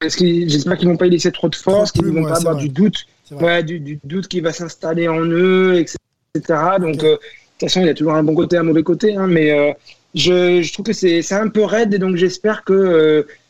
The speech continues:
Speaker 1: voilà, que ça sera que des matchs serrés, mais que ça va pas aller plus loin qu'un quatre deux. Euh, et même s'ils pouvaient le plier en, en quatre un, ça enlève rien, rien aux qualités du huit ou quoi, hein. Mais, euh, il me semble que s-, il faut pas qu'ils arrivent trop,
Speaker 2: Trop,
Speaker 1: trop,
Speaker 2: trop, trop
Speaker 1: trop sur
Speaker 2: cramés.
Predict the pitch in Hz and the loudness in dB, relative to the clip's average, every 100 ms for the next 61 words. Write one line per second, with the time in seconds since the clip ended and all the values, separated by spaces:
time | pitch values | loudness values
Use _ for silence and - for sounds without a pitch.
0 | - 214 190 196 190 - 196 196 190 - | -12 -2 2 2 0 -2 -4 -2 -2 0
1 | 220 214 208 - 208 196 208 202 - 175 | 0 2 0 0 0 0 0 -2 -4 -2
2 | 165 165 185 185 185 170 185 175 165 156 | -2 -2 -2 2 0 -2 -4 -2 -4 -6
3 | - 170 156 156 214 226 _ _ _ - | -4 -4 0 2 2 0 _ _ _ -4
4 | 160 151 147 147 147 170 165 180 196 - | 0 2 2 2 0 -2 -2 -2 -4 -6
5 | 160 175 165 - 185 185 190 160 160 175 | -2 0 0 -2 2 4 4 2 0 0
6 | 175 160 180 - 208 196 214 180 160 160 | -2 0 -2 -2 -2 -2 -2 -4 0 0
7 | 156 156 170 160 156 135 180 202 190 185 | 0 0 0 2 0 0 0 0 0 0
8 | 175 160 160 160 185 170 170 247 214 220 | -2 -4 -4 2 0 0 -2 0 0 -2
9 | - _ _ - 147 175 196 214 196 170 | -6 _ _ -2 2 4 4 0 -2 -2
10 | 160 160 160 160 170 170 160 - 208 214 | 0 0 0 -2 -4 -6 -8 -6 -4 -4
11 | 202 175 165 160 160 160 156 - - - | 0 2 4 4 4 2 0 -6 -14 -10
12 | 185 190 190 190 190 202 185 180 185 185 | -6 -4 0 0 0 0 0 2 0 -2
13 | - - - 208 226 226 220 202 208 208 | -6 -8 -2 2 2 4 2 2 0 -2
14 | - 226 202 185 170 | -4 -2 0 -2 2